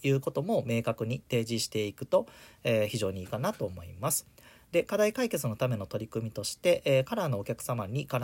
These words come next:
ずカウンセリングすること。そうですね。まあ、えー、カラーのお客様にヒアリングシートを元にやっていったりとか、えー、するといいかなっていう感じですね。そういうことですよね、これは。はい。えー、質問内容。えー、カラー以外のお客様にはカウンセリングシートをどの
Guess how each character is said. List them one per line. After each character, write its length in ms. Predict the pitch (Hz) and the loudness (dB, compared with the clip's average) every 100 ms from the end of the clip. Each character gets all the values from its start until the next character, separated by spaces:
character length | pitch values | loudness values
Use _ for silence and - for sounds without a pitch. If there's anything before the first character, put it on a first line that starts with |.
| 113 | -4
ず 100 | 113 | -4
カ 140 | - | -4
ウ 60 | 110 | -4
ン 40 | |
セ 120 | 107 107 | -4 -6
リ 60 | |
ン 80 | 104 | -6
グ 60 | 98 | -8
す 140 | - | -8
る 160 | 98 - | -8 -8
こ 140 | 85 | -10
と。 260 | - 127 - - - | 0 0 0 -8 2
そ 100 | 254 | 4
う 40 | |
で 40 | 143 | 4
す 80 | |
ね。 160 | 143 143 | 2 0
ま 180 | 160 160 | 2 0
あ、 60 | - | 2
え 320 | 151 139 135 | 4 6 6
ー、 40 | 135 | 4
カ 100 | 180 | 0
ラ 80 | |
ー 20 | 135 | 0
の 100 | 110 | 0
お 60 | |
客 180 | 123 - | 0 -2
様 220 | 135 120 | -2 -2
に 120 | 110 | -4
ヒ 140 | 104 143 | 0 2
ア 40 | |
リ 100 | 139 | 2
ン 40 | 143 | 0
グ 60 | |
シ 160 | 135 160 | 0 0
ー 40 | |
ト 120 | 143 | 2
を 60 | 104 | 2
元 240 | 120 131 | 2 2
に 160 | 101 85 | 0 -2
や 120 | 101 | -6
っ 20 | 104 | -6
て 160 | - | -6
い 20 | |
っ 40 | 107 | -6
た 140 | - | -4
り 120 | 104 | -4
と 100 | - | -6
か、 220 | - - - - - - | -12 -12 -12 -18 -20 -4
え 600 | 113 107 104 101 95 92 | 0 2 4 2 2 0
ー、 0 | |
す 180 | 90 - | 0 0
る 320 | 120 113 113 110 | 2 4 4 2
と 280 | 226 202 - | 4 4 2
い 280 | 135 117 107 | -2 -2 -2
い 40 | |
か 160 | 98 92 | -4 -6
な 240 | 95 98 | -4 -6
っ 40 | 90 | -8
て 140 | - | -10
い 40 | 90 | -10
う 40 | |
感 120 | - | -10
じ 80 | 85 | -10
で 60 | 85 | -8
す 80 | 107 | -6
ね。 80 | |
そ 140 | 90 151 | -2 0
う 60 | |
い 60 | 156 | 0
う 60 | 147 | -4
こ 100 | - | -6
と 80 | |
で 80 | 92 | -6
す 60 | - | -6
よ 80 | - | -6
ね、 80 | - | -6
こ 100 | - | -6
れ 40 | |
は。 60 | - | -10
は 140 | - 151 | 2 2
い。 80 | - - - - | 2 -12 -20 -8
え 240 | 147 139 131 | 2 4 6
ー、 20 | |
質 140 | - | 4
問 160 | 208 196 | 0 -2
内 220 | 196 170 | 0 2
容。 180 | 120 - | 2 4
え 140 | 131 117 | 2 2
ー、 40 | |
カ 120 | - | 4
ラ 140 | 214 220 | 4 4
ー 40 | |
以 60 | 233 | 2
外 160 | 190 | 4
の 80 | 131 | 2
お 60 | 117 | 2
客 160 | 143 | -2
様 240 | - 143 110 | -2 0 0
に 100 | 104 | 4
は 160 | 131 | 2
カ 120 | 127 | 2
ウ 20 | 151 | -2
ン 40 | |
セ 80 | 156 | -2
リ 100 | 156 | -2
ン 20 | |
グ 80 | 151 | -2
シ 160 | - | -2
ー 40 | 143 | -2
ト 120 | 110 | -2
を 100 | 101 | -2
ど 140 | 131 | 0
の 180 | 190 123 | 2 0